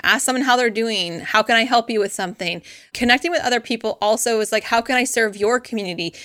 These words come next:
Is there, like, I know there's so many different healing groups and s-, online summits and virtual classes that are starting to happen, and people are starting to broaden their networks in a virtual way like never before. So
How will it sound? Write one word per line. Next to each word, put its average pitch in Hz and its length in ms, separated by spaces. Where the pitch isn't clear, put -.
Is 240 160
there, 262 300
like, 220 340
I 220 100
know 233 140
there's 233 200
so 226 140
many 226 200
different 220 380
healing 254 380
groups 196 540
and 202 480
s-, - 240
online 233 380
summits 220 580
and 196 140
virtual 226 340
classes 220 540
that 208 120
are 190 120
starting 202 340
to 202 100
happen, 196 460
and 214 160
people 262 240
are 254 140
starting 226 300
to 208 380
broaden 220 760
their 196 260
networks 190 880
in 196 140
a 190 40
virtual 185 460
way 175 280
like 170 260
never 180 240
before. 175 500
So 196 280